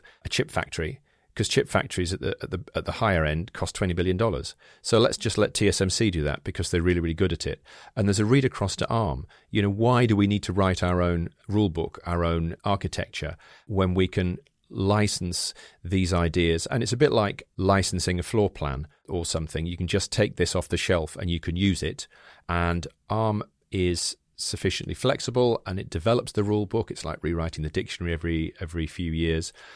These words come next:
and it's sufficiently cheap that it's become ubiquitous. So one of the stats I've got that I, that I quite like is that it took them twelve years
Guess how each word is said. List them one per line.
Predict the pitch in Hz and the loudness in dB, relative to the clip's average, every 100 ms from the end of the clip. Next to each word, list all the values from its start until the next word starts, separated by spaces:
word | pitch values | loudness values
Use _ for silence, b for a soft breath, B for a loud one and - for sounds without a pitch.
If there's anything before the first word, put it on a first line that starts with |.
| B B | B B
and | 101 95 - | 0 0 -2
it's | 113 | -6
sufficiently | - - 90 - 85 | -6 -4 -4 -4 -8
cheap | - - 107 - - b b b | -4 -2 -2 -4 -14 b b b
that | 104 92 - - | -2 0 -2 -8
it's | - 117 - | -6 -6 -6
become | 104 - 98 92 92 - | -8 -2 0 0 -2 -6
ubiquitous. | 110 98 - - - - - _ _ _ | -2 -2 -2 -4 -6 -10 -12 _ _ _
So | - 120 | 2 4
one | 135 | 6
of | |
the | 127 | 4
stats | 123 90 107 | 4 4 2
I've | 92 | 4
got | 104 127 | 2 2
that | 101 | 0
I, | 92 - | 0 0
that | 98 | 0
I | 90 | 0
quite | - 101 - | 0 -2 0
like | 90 85 - - | -2 -2 -6 -4
is | 98 87 - | -2 -2 -2
that | 98 92 117 | -4 -4 -6
it | - | -6
took | - - | -4 -4
them | 98 90 | -4 -6
twelve | - 123 113 101 101 | 0 2 4 2 0
years | 101 92 76 71 - | 0 2 0 -2 -8